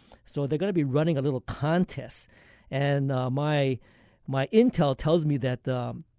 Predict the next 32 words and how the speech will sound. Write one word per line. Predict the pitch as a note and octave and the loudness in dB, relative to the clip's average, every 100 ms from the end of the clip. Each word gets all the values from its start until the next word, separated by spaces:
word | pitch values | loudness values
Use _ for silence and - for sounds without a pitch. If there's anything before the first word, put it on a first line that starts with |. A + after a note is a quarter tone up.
| _ _ _ _ - | _ _ _ _ -8
you're | F3 D3 | -2 2
gonna | D#3+ | 4
have | D3 D3 | 2 0
to | D3 C3+ A#2+ | 0 0 -2
fill | - F3 D#3+ | 0 2 2
out | D3+ | 2
a | A#2+ | -2
card, | - - E3+ F3 E3+ C#3 C3 C3+ | -4 0 4 4 4 2 -2 -6
like, | C3+ B2+ | -6 -4
get | D3 | -4
some | - B2 | -4 -4
stamps | - E3+ E3 D#3+ | -2 0 2 2
on | C#3+ | -2
a | B2+ | -4
card. | - D3 D#3 D3 B2+ | -6 -2 2 0 0
And | B2+ A#2 - - - - | -4 -6 -14 -20 -14 -6
if | C3 | -2
you | D3 | 4
get | F3 | 8
off | E3 D3+ - - | 8 4 -4 -18
stamps | - - E3 E3 E3 | -10 -2 0 2 2
on | D#3 | 0
this | C#3+ | -2
card, | - E3+ E3+ D3 | 0 6 6 4
then | D3 | 2
they'll | C#3 B2 | 0 0
do | B2 D#3 | 2 2
a | |
drawing, | B2 C3 D3 D3+ D3+ | 2 2 2 2 0
and | B2+ | -2
then | A#2+ | -4
you'll | A#2+ C3+ C3+ D3+ | -2 -2 -2 -6